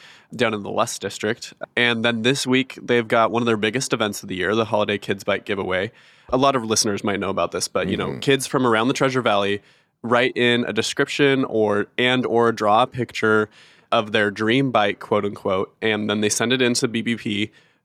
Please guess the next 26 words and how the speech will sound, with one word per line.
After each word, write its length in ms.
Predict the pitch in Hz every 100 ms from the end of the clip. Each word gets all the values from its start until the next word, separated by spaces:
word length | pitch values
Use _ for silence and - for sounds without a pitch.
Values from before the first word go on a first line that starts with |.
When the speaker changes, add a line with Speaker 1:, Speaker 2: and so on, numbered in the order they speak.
| -
Speaker 1:
Boise 280 | 113 - 104
Bicycle 320 | 101 - 107
Project, 440 | 110 101 104 - -
and 400 | 107 107 107 -
then 260 | 117 120 127
their 120 | 127
staff, 480 | - 123 123 143 -
they 140 | 110
literally 480 | 107 120 131 127 123
make 260 | 113 104
these 220 | - 101 -
bikes. 360 | 71 - -
You 120 | 107
know, 100 | 104
they, 200 | 98 110
Speaker 2:
Right. 80 | 110
Speaker 1:
they 120 | 120 120
do 200 | 135 143
whatever 320 | 135 131 135
they 120 | 120
can 380 | - 110 104 104
to 180 | - 110
actually 300 | - - 113
put 240 | 120 -
them 160 | 110 107
together. 460 | 104 95 98 95